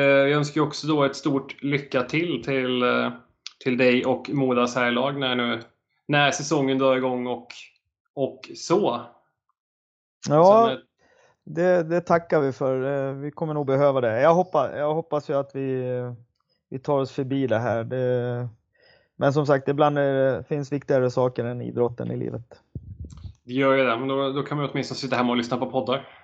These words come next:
Speaker 2: Det kan man göra. Det passar ju alldeles utmärkt.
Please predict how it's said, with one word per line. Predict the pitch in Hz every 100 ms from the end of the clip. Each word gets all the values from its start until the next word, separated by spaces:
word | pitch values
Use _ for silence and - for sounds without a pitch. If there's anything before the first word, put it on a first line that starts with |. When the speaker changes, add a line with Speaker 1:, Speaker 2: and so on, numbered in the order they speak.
| _ _ _
Speaker 2:
Det | 139 170
kan | 196 190
man | 175
göra. | 156 127 123 127 135
Det | 139 147 143 139 135
passar | 139 147
ju | 135
alldeles | 135 135 127
utmärkt. | 131 139 120